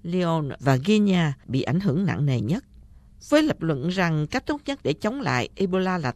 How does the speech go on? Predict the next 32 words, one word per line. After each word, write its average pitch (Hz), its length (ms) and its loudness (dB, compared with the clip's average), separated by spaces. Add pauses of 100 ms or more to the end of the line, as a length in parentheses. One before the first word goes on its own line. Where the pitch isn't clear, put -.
tại 117 180 -2
nơi 180 240 0
bệnh 123 380 -4
phát - 280 -4
khởi, 123 380 -4 (360)
tức - 160 -6
là 147 80 2
ở 135 260 -4
Tây 185 160 0
Phi, 175 360 -2 (200)
phe - 180 -2
đối 190 160 0
lập 190 240 -4
đã - 80 0
hoan 180 340 0
nghênh 170 200 0
quyết - 200 -8
định 123 160 -2
của 139 120 -8
chính 240 220 -8
phủ, 139 380 -2 (440)
nhưng 233 220 0
đồng 147 200 2
thời 143 400 -2
cũng 180 240 0
chỉ 156 240 -2
trích 190 220 -2
là 123 140 0
chính - 200 -4
phủ 131 180 0
đã 139 140 0
phản 131 240 -4